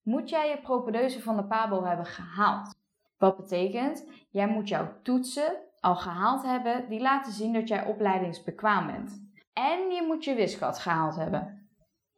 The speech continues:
Scholen die jou aannemen op het moment dat jij nog bezig bent met de pabo, weten dat jij recht hebt op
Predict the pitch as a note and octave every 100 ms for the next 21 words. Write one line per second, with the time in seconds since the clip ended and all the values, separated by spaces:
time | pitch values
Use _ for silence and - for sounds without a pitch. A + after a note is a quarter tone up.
0 | _ - - C#4+ D#4+ F4 C#4 C4 G3+ -
1 | A#3+ C#4+ C#4 C#4 C#4 C4 B3+ A3 A3 A#3+
2 | B3+ G#3+ G#3 G3 F#3 - F#3+ F#3 F#3+ F3+
3 | E3 E3 D#3+ - F3+ F3+ G#3+ B3 E4+ -
4 | - _ _ _ F3+ B3 E4+ E4+ C4+ A#3+
5 | A3+ G3 G3 B3 - A3 G#3+ - - -
6 | -